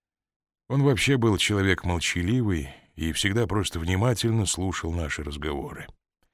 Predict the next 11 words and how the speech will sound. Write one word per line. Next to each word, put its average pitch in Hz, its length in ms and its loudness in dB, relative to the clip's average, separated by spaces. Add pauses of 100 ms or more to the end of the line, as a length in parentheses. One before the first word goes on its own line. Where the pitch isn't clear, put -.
(1120)
Но 110 180 -2
немногословность 123 1120 4
в 87 60 -2
его 104 220 4
случае 117 500 0
не 120 100 2
означала 117 680 2
замкнутости 104 840 0
или 110 160 0
угрюмости 110 680 2
характера. 87 760 -6